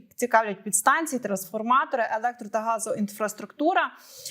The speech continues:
Е, росіяни продовжують бити по цивільній та енергетичній інфраструктурі України. Е, про це заявив Путін, е, безпосередньо сам особисто під час зустрічі з словацьким прем'єром Фіцо у Китаї.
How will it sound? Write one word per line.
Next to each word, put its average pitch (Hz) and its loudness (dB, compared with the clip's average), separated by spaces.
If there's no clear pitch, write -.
Е, 214 2
росіяни 269 0
продовжують 247 -2
бити 226 0
по 233 -2
цивільній 240 0
та 233 4
енергетичній 226 -2
інфраструктурі 208 -2
України. 226 0
Е, 226 6
про 269 0
це 339 -2
заявив 302 -2
Путін, 285 0
е, 196 -2
безпосередньо 226 0
сам 285 2
особисто 262 -4
під 226 -8
час 233 0
зустрічі 226 -4
з 202 -2
словацьким 233 0
прем'єром 208 -4
Фіцо 349 2
у 240 -4
Китаї. 240 0